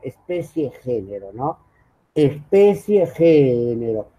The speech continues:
Primero viene la especie, luego el género. Por ejemplo, Plutón. Plutón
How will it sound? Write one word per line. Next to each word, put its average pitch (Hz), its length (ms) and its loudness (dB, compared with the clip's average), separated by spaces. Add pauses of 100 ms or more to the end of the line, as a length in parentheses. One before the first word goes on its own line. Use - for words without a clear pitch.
(120)
Primero 202 400 2
viene 220 240 0
la 220 120 4
especie, 202 560 -2
luego 156 280 0
el 143 140 -4
género. 117 600 -4 (600)
Por 156 160 0
ejemplo, 147 580 -2 (920)
Plutón. 160 760 0 (680)
Plutón 226 640 -4